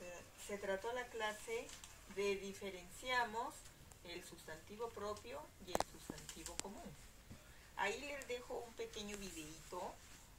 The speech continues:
para aquellos que no estuvieron en la plataforma y pudieron escuchar la clase. Entonces ahí les dejo este pequeño videíto para que ustedes puedan observar y luego realizar su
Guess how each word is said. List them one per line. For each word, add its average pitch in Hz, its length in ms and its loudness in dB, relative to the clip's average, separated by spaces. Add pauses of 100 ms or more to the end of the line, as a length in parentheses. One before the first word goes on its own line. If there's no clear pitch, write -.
(200)
para 180 300 10
aquellos 190 640 4 (520)
que 202 160 6
no 196 380 2
estuvieron 180 760 -2
en 180 100 2
la 165 120 6
plataforma 175 800 0 (120)
y 180 180 -2 (160)
pudieron 175 380 -4
escuchar - 580 -4
la 170 100 -2
clase. - 420 -6 (840)
Entonces 185 680 0
ahí 175 220 4
les 190 220 2
dejo 180 180 0
este 220 200 -2
pequeño 190 400 -2
videíto 190 380 -2
para 190 160 -2
que 160 120 2
ustedes 180 400 -6
puedan 175 280 -2
observar 233 600 2 (360)
y 240 100 -2
luego 226 420 6
realizar 180 680 2 (460)
su 214 260 0